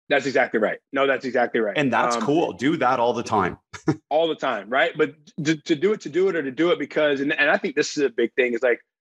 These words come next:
Speaker 1: we do things because we feel like other, other schools are working harder than we are.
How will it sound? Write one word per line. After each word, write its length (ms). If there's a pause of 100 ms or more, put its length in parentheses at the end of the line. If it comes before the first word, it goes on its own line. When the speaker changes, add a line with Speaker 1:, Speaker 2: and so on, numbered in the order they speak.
(120)
Speaker 1:
we 100
do 160
things 240
because 360
we 140
feel 240
like 260 (840)
other, 320 (280)
other 380
schools 440
are 120
working 360
harder 280
than 180
we 120
are. 200